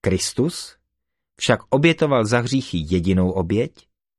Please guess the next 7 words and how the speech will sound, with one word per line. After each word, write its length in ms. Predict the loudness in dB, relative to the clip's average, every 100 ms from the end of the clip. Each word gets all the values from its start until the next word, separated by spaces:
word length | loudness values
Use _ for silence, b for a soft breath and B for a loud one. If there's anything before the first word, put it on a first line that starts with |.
| _
a 80 | 0
posadil 440 | 2 2 2 2 0
se 180 | 0
navždy 440 | 2 2 2 2 0
po 140 | 0
Boží 280 | 0 0 0
pravici. 520 | 0 0 0 -6 -16